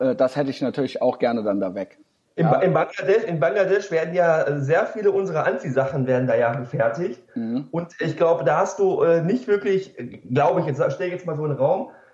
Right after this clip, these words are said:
Speaker 2: hast du, wenn du zu neunzig Prozent der Bevölkerung gehörst, hast du nicht die Möglichkeit, großartig was zu ändern. Da nähst du für einen
Speaker 1: Ja,
Speaker 2: Cent
Speaker 1: genau.
Speaker 2: pro Tag.
Speaker 1: Genau.
Speaker 2: Und, ähm, ja,
Speaker 1: Aber da
Speaker 2: wenn
Speaker 1: ist,
Speaker 2: du da
Speaker 1: da
Speaker 2: was
Speaker 1: ist eben
Speaker 2: ändern
Speaker 1: die
Speaker 2: willst,
Speaker 1: Frage,
Speaker 2: dann wird dir der Kopf eingeschlagen.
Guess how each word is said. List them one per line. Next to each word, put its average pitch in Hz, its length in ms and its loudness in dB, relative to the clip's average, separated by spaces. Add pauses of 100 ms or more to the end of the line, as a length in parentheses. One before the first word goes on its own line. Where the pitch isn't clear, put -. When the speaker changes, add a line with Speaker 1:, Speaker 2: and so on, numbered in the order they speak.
(120)
Speaker 2:
hast 170 180 -4
du, 175 100 -2
wenn 175 120 0
du 180 100 0
zu 180 140 -4
neunzig 170 320 2
Prozent 190 280 2
der 190 60 6
Bevölkerung 185 540 2
gehörst, 180 180 0
hast 170 140 0
du 170 40 -2
nicht 214 180 -4
die 175 40 0
Möglichkeit, 151 380 2
großartig 143 360 0
was 139 160 0
zu 143 120 -2
ändern. 165 320 2
Da 139 220 4
nähst 147 420 2
du 208 80 -4
für - 220 -2
einen 170 220 -2
Speaker 1:
Ja, 156 100 4
Speaker 2:
Cent 170 140 4
Speaker 1:
genau. 185 260 4
Speaker 2:
pro 190 360 -6
Tag. 196 540 0 (100)
Speaker 1:
Genau. 151 280 -2
Speaker 2:
Und, 180 220 -2 (200)
ähm, 170 580 2
ja, 143 200 2
Speaker 1:
Aber 147 120 4
da 170 80 4
Speaker 2:
wenn 156 80 6
Speaker 1:
ist, 156 100 -2
Speaker 2:
du - 40 2
da 175 100 4
Speaker 1:
da 185 60 4
Speaker 2:
was 175 80 -2
Speaker 1:
ist - 60 2
eben 185 80 4
Speaker 2:
ändern 208 180 4
Speaker 1:
die 139 60 0
Speaker 2:
willst, 170 160 2
Speaker 1:
Frage, 196 180 4
Speaker 2:
dann - 100 -2
wird 190 100 0
dir 185 100 0
der 165 100 -6
Kopf - 180 -4
eingeschlagen. 113 680 0